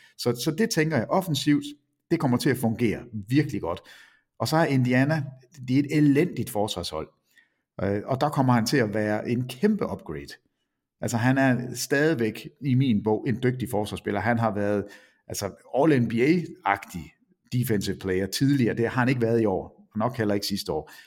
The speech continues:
Men hvis han kan finde lidt af det tilbage, som han, han var i mesterskabsåret og, og de følgende år, altså All N B A-årene og All-Star-årene, så er han forsvarsmæssigt en kæmpe upgrade for det, de har.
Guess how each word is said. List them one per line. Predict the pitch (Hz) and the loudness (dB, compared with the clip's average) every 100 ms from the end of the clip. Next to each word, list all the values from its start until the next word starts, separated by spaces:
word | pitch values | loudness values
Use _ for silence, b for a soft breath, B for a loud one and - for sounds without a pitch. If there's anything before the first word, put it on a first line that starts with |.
| B B - | B B -2
Men | 117 | 0
hvis | 104 | 0
han | 107 | -2
kan | 104 | -4
finde | - 117 120 | -2 0 2
lidt | 113 185 | 2 0
af | 151 | 0
det | 131 151 | 0 0
tilbage, | 147 113 107 123 139 | -2 0 0 0 0
som | 101 98 | -2 -2
han, | 104 101 90 92 | -2 -2 -2 -6
han | 98 98 | -8 -2
var | 104 123 - _ _ | 0 -2 -6 _ _
i | 113 | -2
mesterskabsåret | 117 127 95 - 98 - 98 90 | 0 0 -2 -2 -4 0 0 0
og, | 90 92 92 107 | -2 -4 -6 -10
og | 98 | -12
de | - | -4
følgende | 117 117 98 | 0 0 0
år, | 92 71 _ - | -4 -6 _ -14
altså | - | -10
All | 95 127 123 | 0 2 2
N | 107 | 2
B | 113 | 2
A-årene | 123 135 92 80 78 78 | 2 2 0 -4 -6 -10
og | - 95 90 120 | -8 -6 -2 0
All-Star-årene, | 160 - 80 76 85 - - _ b b b b | -2 -4 -6 -6 -8 -10 -16 _ b b b b
så | 220 | 0
er | 139 | 2
han | 127 | 2
forsvarsmæssigt | 127 139 127 104 104 104 - - - _ _ _ _ | 4 2 2 -2 0 -2 -4 -12 -18 _ _ _ _
en | 117 110 98 | -4 -2 -4
kæmpe | - 170 156 | 0 0 2
upgrade | 101 113 101 95 | 0 -2 -2 -2
for | 104 | -2
det, | 117 113 | -2 -2
de | 107 | -4
har. | 95 117 - - | -4 -4 -4 -14